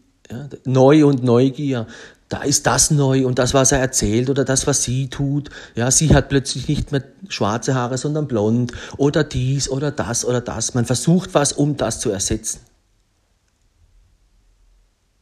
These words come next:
Und es soll auch nicht unbedingt genauso aussehen, wie es ist, ja, <laughs> oder wie es war. Man sucht ein bisschen, ja, neues Gesicht, wo man sich einprägen kann, wenn man so will.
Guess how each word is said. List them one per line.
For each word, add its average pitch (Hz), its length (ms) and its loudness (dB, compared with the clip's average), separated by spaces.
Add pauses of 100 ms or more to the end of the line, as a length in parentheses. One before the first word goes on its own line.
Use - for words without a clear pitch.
Und 147 80 4
es 143 100 6
soll 151 180 8
auch 135 140 6
nicht 160 180 4
unbedingt 156 420 4
genauso 135 420 6
aussehen, 131 420 2
wie 127 40 -2
es - 180 -4
ist, 170 260 0
ja, 117 200 2 (260)
<laughs> - 260 -16
oder 139 220 6
wie 147 80 4
es 131 160 0
war. 131 260 2
Man 131 140 0
sucht 147 260 -2
ein 139 80 -2
bisschen, 160 500 2
ja, 139 380 0 (1900)
neues 147 580 8
Gesicht, 160 540 0
wo 139 80 4
man 127 140 2
sich 127 160 -2
einprägen 120 600 2
kann, 101 420 -2 (120)
wenn 101 140 -2
man 104 140 -2
so 104 160 -6
will. 92 260 -6